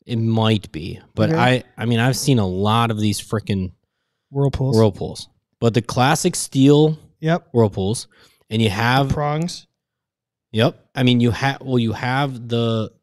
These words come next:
Speaker 1: motor with a s-, like, a metal steel tube that goes down
Speaker 2: <laughs> Yeah.
Speaker 1: and it just blows air, right, to create a jet.
Speaker 2: Yeah.
Speaker 1: Right? So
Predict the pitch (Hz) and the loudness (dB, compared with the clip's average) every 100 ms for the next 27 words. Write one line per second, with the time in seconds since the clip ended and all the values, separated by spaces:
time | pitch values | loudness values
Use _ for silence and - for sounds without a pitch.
0 | _ 110 117 117 90 117 147 _ _ _ | _ -2 2 2 0 -6 -8 _ _ _
1 | _ _ 117 110 92 - - - - 104 | _ _ -4 -2 -2 -6 -10 -12 -10 -10
2 | 90 92 101 98 113 120 117 - 107 110 | -8 -6 -6 -2 0 0 -2 -6 -2 0
3 | 120 - 147 120 117 123 - - 98 104 | 0 2 4 6 4 0 -8 -10 -4 0
4 | 120 120 120 113 113 120 - 156 - - | 0 0 0 0 0 0 0 -4 -4 -6
5 | 107 101 98 - 110 101 104 92 101 107 | -4 -4 -6 -10 -8 -4 -6 -2 0 2
6 | 120 107 113 127 90 90 92 95 123 - | 2 0 -2 -2 -2 -6 -6 -4 -4 -6
7 | - 110 - - 104 98 92 101 104 - | -2 -2 -2 -2 -2 -2 -6 -6 -6 -6
8 | - - 226 156 - _ 98 117 _ _ | -12 0 2 2 -4 _ -4 -4 _ _
9 | _ _ _ _ _ _ - - 123 95 | _ _ _ _ _ _ -10 0 2 2